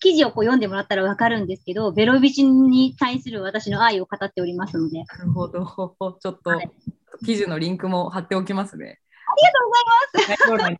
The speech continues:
Speaker 2: 皆さん貼っておきますので、ぜひですね、ご覧ください。いやーね、ラブサイクリストもね、あの、まあ、
Speaker 1: うん。
Speaker 2: 写真自体がまあ、おしゃれだし、ジャージ欲しくなりますよね。
Speaker 1: もう、あそこももう本当見るの幸せで、
Speaker 2: うん。
Speaker 1: しょっちゅう開いて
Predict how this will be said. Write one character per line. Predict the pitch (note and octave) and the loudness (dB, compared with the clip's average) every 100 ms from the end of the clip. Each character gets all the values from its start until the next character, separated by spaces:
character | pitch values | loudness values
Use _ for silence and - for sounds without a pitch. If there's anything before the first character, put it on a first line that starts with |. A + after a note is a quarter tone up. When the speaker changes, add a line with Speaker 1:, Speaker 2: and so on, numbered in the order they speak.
| E3+ | -8
Speaker 2:
皆 | F3+ | -6
さ | F#3 | -4
ん | |
貼 | F#3 | -4
っ | G3+ | -2
て | A3+ | -2
お | A3 | 0
き | |
ま | A#3+ A#3+ | 0 0
す | G#3 | -2
の | E3 | -8
で、 | D3 | -8
ぜ | E3 G#3+ | -6 -6
ひ | E3+ | -8
で | - | -16
す | E3+ | -18
ね、 | C#3 | -10
ご | E3 | -8
覧 | D#3+ | -6
く | E3+ | -6
だ | F3 F3 | -6 -4
さ | F3 | -6
い。 | G#3 - _ _ _ - | -6 -14 _ _ _ -12
い | |
や | C#4+ | -6
ー | D4 | -4
ね、 | C#4 | -2
ラ | D#4+ | -2
ブ | A4 | 0
サ | B4 | 0
イ | A#4+ | 2
ク | A#4 | 2
リ | A#4 | 0
ス | - | 0
ト | C4+ G3+ | 0 0
も | F3 D3+ | -2 -4
ね、 | D3+ D#3 D#3 - | -4 -6 -6 -8
あ | E3+ | -6
の、 | E3 E3 | -4 0
ま | G#3+ | 0
あ、 | |
Speaker 1:
う | |
ん。 | |
Speaker 2:
写 | A3+ G#3 | 0 -2
真 | - G#4 G#4+ | -4 -4 -2
自 | G#4 G#4 | -4 -4
体 | D4 G3+ | -4 -2
が | F3 | -2
ま | F3+ | -2
あ、 | E3+ | -2
お | |
し | F3 | -2
ゃ | A#3 G#3 | -4 -4
れ | E3+ | -6
だ | - | -8
し、 | C#3+ - C#3 C3+ C3+ - - _ - - - _ | -16 -8 -6 -4 -6 -10 -16 _ -20 -20 -20 _
ジ | A#3+ | -4
ャ | C#4+ | -2
ー | D4+ | -2
ジ | |
欲 | - D#4+ | -6 -8
し | D#4 | -8
く | - | -6
な | G#3+ | -4
り | A3 A3+ | -2 0
ま | B3+ | -2
す | B3+ | -2
よ | G3+ E3+ | -10 -10
ね。 | D#3+ F3 G3 G#3 G#3+ G#3+ _ _ A#3+ | -10 -10 -10 -10 -12 -14 _ _ -4
Speaker 1:
も | B3+ A#3+ | -2 2
う、 | A#3+ | 4
あ | A#3 | 2
そ | - | 6
こ | D#4+ | 6
も | F4 | 8
も | C#4 B3+ A3+ | 6 6 2
う | |
本 | B3 | 0
当 | A#3+ | 2
見 | A3 D4+ | 4 6
る | D#4 | 4
の | A#3 | 0
幸 | G#3 - A#3+ B3+ | -6 -2 0 0
せ | B3+ | -2
で、 | A3 A#3+ G3 G3+ _ _ | -6 -6 -6 -10 _ _
Speaker 2:
う | |
ん。 | G#3 | -2
Speaker 1:
し | |
ょ | - | -2
っ | |
ち | G3 | 0
ゅ | |
う | B3 | -2
開 | G3+ | -4
い | |
て | F#3 | -8